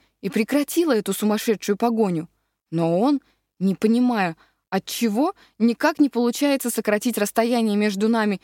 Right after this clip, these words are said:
и человеком на костылях, тоже вошёл в азарт. Ещё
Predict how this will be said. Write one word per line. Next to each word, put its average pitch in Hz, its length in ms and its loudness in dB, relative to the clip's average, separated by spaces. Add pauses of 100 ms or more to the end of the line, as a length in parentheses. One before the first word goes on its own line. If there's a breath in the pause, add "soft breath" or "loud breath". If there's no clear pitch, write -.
(160 soft breath)
и - 80 -8
человеком 220 580 0
на 196 80 -2
костылях, 226 560 -2 (320)
тоже 330 300 0
вошёл 247 420 0
в 233 60 0
азарт. 170 440 -4 (920)
Ещё 190 540 -4